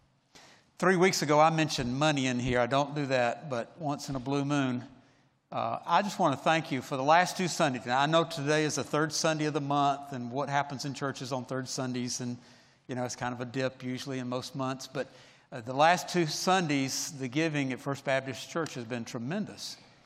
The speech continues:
And you have, uh, given very generously and closed the gaps. In, in racing terms,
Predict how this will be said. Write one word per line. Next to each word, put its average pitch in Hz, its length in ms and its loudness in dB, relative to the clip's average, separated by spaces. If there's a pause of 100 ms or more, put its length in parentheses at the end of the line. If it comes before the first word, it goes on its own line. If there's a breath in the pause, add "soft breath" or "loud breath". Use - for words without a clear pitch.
(280 soft breath)
And 117 280 -8
you 127 260 -6
have, 117 260 -10
uh, 113 220 -8 (480)
given 123 300 -8 (200)
very 160 240 4
generously 135 680 -2 (560 loud breath)
and 120 240 -8
closed 156 460 0
the 147 40 -2
gaps. 135 380 2
In, 131 380 -6
in 127 180 -8
racing 151 460 -2
terms, 147 540 0